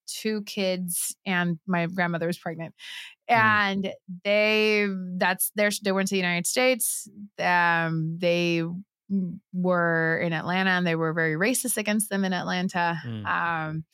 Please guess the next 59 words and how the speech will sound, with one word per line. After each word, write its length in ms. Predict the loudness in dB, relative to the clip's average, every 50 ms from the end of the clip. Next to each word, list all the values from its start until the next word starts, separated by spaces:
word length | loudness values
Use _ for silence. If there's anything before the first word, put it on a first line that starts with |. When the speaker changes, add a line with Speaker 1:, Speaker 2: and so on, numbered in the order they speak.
| -20 -20 -20 -20 -20 _ -6
Speaker 1:
and 160 | -4 -2 -2 -2
so 240 | 0 0 0 0
they 180 | 0 0 -2 -2
decided 480 | -2 -2 -2 0 0 0 0 -2 -2 -4 -6
to 120 | -4 -4
move 280 | -4 -2 -2 -4 -4 -6
to 80 | -10 -12 -8
Puerto 180 | -6 -2 0 0
Rico 300 | 0 0 0 0 0 0
because 320 | 0 0 0 -2 -2 -2
it 40 | -2
was 120 | -2 0
like 140 | -2 -2 -2
the 100 | -2 -2
United 320 | -2 0 -2 -2 -2 -4
States, 340 | -4 -4 -2 -2 -2 -2 -4 -4
but 100 | -2 0
in 100 | 0 0
Spanish. 560 | 0 -2 -4 -4 -4 -4 -4 -6 -8 -10 -16 _ -20 -20 -20 -14 -8 -4
Speaker 2:
Mm-hmm. 120 | 0 2
Speaker 1:
And, 500 | 2 4 4 4 2 0 0 -2 -4 -4 -4 -2
and 100 | -2 -2
then 120 | -2 -4
that's 200 | -4 -6 -6 -8
why 80 | -12 -12
they 100 | -14 -14
came. 220 | -16 -18 -20 -20 _ _ _ -20 -20 -20 -20 -20 -14 -6 -2
And 200 | 0 2 2 2
so, 300 | 2 2 4 4 4 4
and 160 | 2 2 0
so 140 | 0 -2 0
my 140 | 0 0 0
grandfather 560 | 2 4 4 4 4 4 4 4 4 4 2
lived 180 | 2 0 -2 -2
here 100 | -8 -8
for, 120 | -6 -6
like, 160 | -8 -8 -8
fifty 340 | -8 -6 -6 -6 -6 -6 -6
years 380 | -6 -4 -4 -6 -6 -8 -8 -8
or 80 | -8
something 360 | -8 -8 -8 -10 -10 -12 -12 -14
like 180 | -14 -14 -14 -14
that. 220 | -12 -12 -10 -10
So 220 | -6 -6 -4 -4
he's 420 | -4 -4 -4 -4 -4 -4 -8 -10 -14 -18 _ _ _
very 200 | -2 0 2 2
well 220 | 2 2 0 0 0
known 280 | 0 0 0 0 0
and 200 | 0 -2 -2 0
loved 220 | 0 0 -2 -4 -6
here 220 | -8 -6 -4 -4
on 100 | -2 -2
the 80 | -2 -2
island, 360 | -2 -2 -2 -2 -2 -4 -6
which 160 | -6 -8 -8
I'm 80 | -8 -6
very 180 | -6 -6 -6
proud 260 | -6 -6 -6 -6 -6
of. 120 | -8 -12